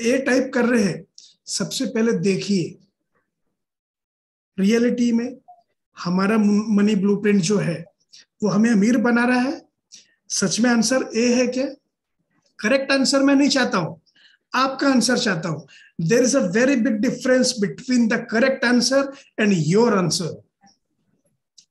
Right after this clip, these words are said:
Try to understand। हमको अपने आप को सही साबित नहीं कर रहे, nobody is watching। आप सही answer दे रहे हो कि गलत answer दे रहे हो, no। आपके दिल में अभी तक के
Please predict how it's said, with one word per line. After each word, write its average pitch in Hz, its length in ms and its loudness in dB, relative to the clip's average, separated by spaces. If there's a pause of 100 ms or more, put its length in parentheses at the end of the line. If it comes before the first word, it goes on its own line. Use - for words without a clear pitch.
(160)
Try 208 260 0
to 254 140 2
understand। 226 580 2 (2000)
हमको 196 320 2
अपने 262 240 2
आप 254 160 -2
को 277 80 0
सही 262 220 2
साबित 226 360 0
नहीं 262 140 0
कर 247 120 0
रहे, 240 200 2
nobody 277 520 2
is 214 120 0
watching। 240 360 2 (340)
आप 247 120 0
सही 254 200 0
answer 254 340 2
दे 247 100 2
रहे 247 100 4
हो 247 60 2
कि - 140 -4
गलत 233 280 2
answer 214 300 0
दे 196 140 2
रहे 185 100 0
हो, 170 60 -2 (120)
no। - 1200 -2
आपके 277 220 0
दिल 240 280 2
में 208 260 0 (480)
अभी 233 180 2
तक 247 280 -4
के 254 100 -2